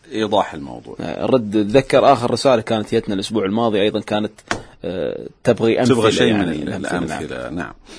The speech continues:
Speaker 1: تنفيذ عملية التفكير تنفيذًا تطبيقيًا، سأشير إلى مجموعة من المعاهد والدراسات والمواقع والأكاديميات التي بدأت تنتشر في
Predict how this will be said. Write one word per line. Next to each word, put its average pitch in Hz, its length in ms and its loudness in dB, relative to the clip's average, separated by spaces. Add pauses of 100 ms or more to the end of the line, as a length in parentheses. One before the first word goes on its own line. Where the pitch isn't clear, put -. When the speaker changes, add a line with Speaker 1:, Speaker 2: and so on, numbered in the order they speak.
(580)
Speaker 1:
تنفيذ 240 380 4
عملية 147 460 2
التفكير - 520 -4
تنفيذًا 101 480 -4
تطبيقيًا، 98 640 -4
سأشير 139 540 -2
إلى 104 200 -4
مجموعة 87 540 -6
من 80 180 -8
المعاهد 76 680 -10
والدراسات 73 840 -10
والمواقع 82 640 -6
والأكاديميات 90 840 -6
التي 92 260 -8
بدأت 78 340 -8
تنتشر - 420 -14
في - 320 -14